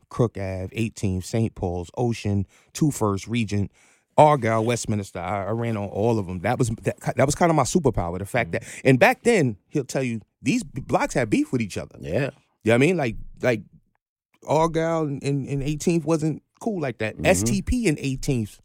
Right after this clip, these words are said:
Speaker 1: Saint Paul's, and it wasn't good like that.
Speaker 3: Yeah.
Speaker 1: Two First and everybody wasn't good like that.
Speaker 3: I, I lived on Crook,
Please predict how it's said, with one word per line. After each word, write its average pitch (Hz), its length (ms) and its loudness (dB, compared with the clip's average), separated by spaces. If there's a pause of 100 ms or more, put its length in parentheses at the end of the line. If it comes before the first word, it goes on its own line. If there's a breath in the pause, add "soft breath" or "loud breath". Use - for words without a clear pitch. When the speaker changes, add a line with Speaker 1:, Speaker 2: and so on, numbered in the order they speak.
(140)
Speaker 1:
Saint - 200 -2
Paul's, 214 260 0
and 123 180 -6
it 123 80 4
wasn't 123 240 6
good 104 160 -2
like 98 200 -10
that. - 160 -10 (260 loud breath)
Speaker 3:
Yeah. 71 80 -8
Speaker 1:
Two 117 180 4
First 226 320 0
and 160 100 0
everybody 110 540 0
wasn't 98 300 -6
good 95 120 -8
like 92 180 -12
that. - 140 -16 (120)
Speaker 3:
I, 117 380 2
I 160 100 6
lived 147 340 4
on 131 180 6
Crook, 117 280 2